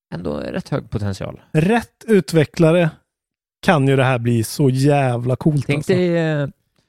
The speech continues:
Speaker 1: Remedy.
Speaker 2: Mm.
Speaker 1: Eller hur?
Speaker 2: Ja.
Speaker 1: Det hade varit något.
Speaker 2: Det är väldigt, det är en väldigt bra, eh, faktiskt. För det kommer ju aldrig bli Kojima Productions. Jag tror aldrig han någonsin
Speaker 1: Nej, det går ju inte.
Speaker 2: Han kommer
Speaker 1: Kojima
Speaker 2: aldrig göra
Speaker 1: vill inte
Speaker 2: någonting.
Speaker 1: röra det där igen, tror jag inte.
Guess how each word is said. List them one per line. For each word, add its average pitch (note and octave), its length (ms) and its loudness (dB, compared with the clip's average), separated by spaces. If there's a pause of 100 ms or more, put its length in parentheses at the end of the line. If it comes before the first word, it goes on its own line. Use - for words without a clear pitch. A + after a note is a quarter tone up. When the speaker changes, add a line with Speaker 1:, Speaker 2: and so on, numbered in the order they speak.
(180)
Speaker 1:
Remedy. F#2+ 420 -2 (1600)
Speaker 2:
Mm. A3+ 800 2
Speaker 1:
Eller C#3 260 2
hur? A2 100 -4 (100)
Speaker 2:
Ja. F#3 260 4 (140)
Speaker 1:
Det - 60 -12
hade - 120 -4
varit - 180 -4
något. - 260 -20
Speaker 2:
Det G3+ 280 2
är B3+ 140 2
väldigt, G3+ 600 0
det G3+ 140 4
är F#3+ 40 4
en F#3 120 2
väldigt D3 260 2
bra, B2+ 420 2
eh, C3 160 -4 (180)
faktiskt. - 580 -6 (560)
För F3+ 60 2
det F3+ 80 4
kommer F3+ 200 4
ju F#3+ 60 2
aldrig E3 360 2
bli C3+ 120 2
Kojima A#2+ 400 0
Productions. A#2+ 560 -8 (100)
Jag E3+ 120 0
tror G3+ 100 2 (120)
aldrig C#3+ 420 2
han C#3 320 2
någonsin C3+ 520 2
Speaker 1:
Nej, D3 80 6
det A2 60 2
går F#2+ 220 -4
ju F#2 60 -4
inte. - 260 -12 (200)
Speaker 2:
Han F3+ 100 2
kommer F#3 160 2
Speaker 1:
Kojima G3 120 2
Speaker 2:
aldrig D3+ 240 2
göra C3+ 220 2
Speaker 1:
vill A#2+ 100 2
inte G2 200 -4
Speaker 2:
någonting. - 20 0
Speaker 1:
röra F#2 200 -2
det C3+ 160 -4
där - 80 -10
igen, G2 140 -10
tror - 100 -10
jag F2+ 60 -4
inte. - 140 -16